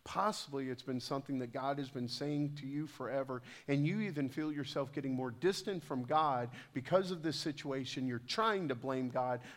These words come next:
but the fact is, deep down inside, you know that you need to be broken. God, I pray for our willingness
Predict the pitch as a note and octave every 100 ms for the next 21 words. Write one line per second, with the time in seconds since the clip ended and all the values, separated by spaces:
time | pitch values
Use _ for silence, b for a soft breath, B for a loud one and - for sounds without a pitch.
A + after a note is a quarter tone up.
0 | - C#3+ D3 D3+ D3+ D3 D3 B2+ - C#3+
1 | D3 D3 D3 B2+ C3+ B2+ A2+ A#2 C3+ F3
2 | E3 C3+ B2 B2 A#2+ A#2+ C3 B2+ B2+ A#2+
3 | A2 A#2 B2 A#2+ A#2 A2+ - B B C#3
4 | C#3 D3+ D3 C#3+ C3+ A#2+ C#3 B2 A#2+ A#2
5 | C3+ C3+ B2+ A#2+ A2